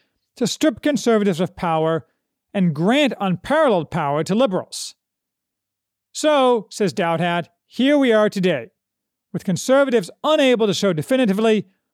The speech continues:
that Francis is engaging in an attempt to change basic doctrine, and thereby change the church wholly in all sorts of areas, from euthanasia to homosexuality, but knowing that to be the case.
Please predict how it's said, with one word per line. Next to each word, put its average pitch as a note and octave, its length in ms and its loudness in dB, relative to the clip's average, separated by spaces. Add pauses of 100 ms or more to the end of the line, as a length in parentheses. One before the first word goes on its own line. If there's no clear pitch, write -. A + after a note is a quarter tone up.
(180)
that E3 100 -6
Francis G#3 500 0
is F3 60 -2
engaging F3 540 -2
in F3 120 -6
an D#3+ 140 -2
attempt F#3 360 -4
to F#3 60 -8
change E3 380 -4
basic D3 300 -4
doctrine, F#3+ 640 -2 (760)
and G#3 140 2
thereby A3 360 2
change G#3+ 380 0
the E3+ 120 -2
church C4+ 420 0
wholly B3 560 0
in G3 100 -2
all A3+ 220 2
sorts C#4+ 280 -2
of E3+ 120 -4
areas, - 580 -8 (560)
from F#3 140 0
euthanasia G3+ 580 2
to F3 80 -2
homosexuality, F#3 920 -2 (640)
but F#3 100 -2
knowing F#3+ 540 2
that D#3+ 200 -2
to F3 60 -4
be E3 100 0
the E3 120 -2
case. - 560 -4